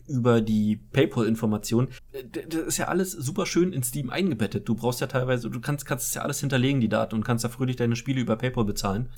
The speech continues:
Warum ist es nicht möglich, darüber eine Altersabfrage zu starten, wann, äh, dieser, äh, beziehungsweise wie alt der Account-Inhaber des PayPal-Accounts ist?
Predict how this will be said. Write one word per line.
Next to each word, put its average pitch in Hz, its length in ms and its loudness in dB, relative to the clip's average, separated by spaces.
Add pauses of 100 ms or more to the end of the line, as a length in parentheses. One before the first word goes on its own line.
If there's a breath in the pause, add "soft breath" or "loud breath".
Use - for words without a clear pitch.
(160)
Warum 180 300 2
ist 143 120 -4
es 135 120 -6
nicht 123 140 -2
möglich, 131 500 0 (140)
darüber 135 480 4
eine 131 160 2
Altersabfrage 104 720 0
zu - 140 -6
starten, 110 580 -2
wann, 127 640 0
äh, 117 260 4
dieser, 113 640 4
äh, 107 40 -4
beziehungsweise 117 540 2
wie 117 120 -2
alt 127 240 4
der - 100 -4
Account-Inhaber 107 880 2
des 104 180 -2
PayPal-Accounts 101 720 -2
ist? - 260 -12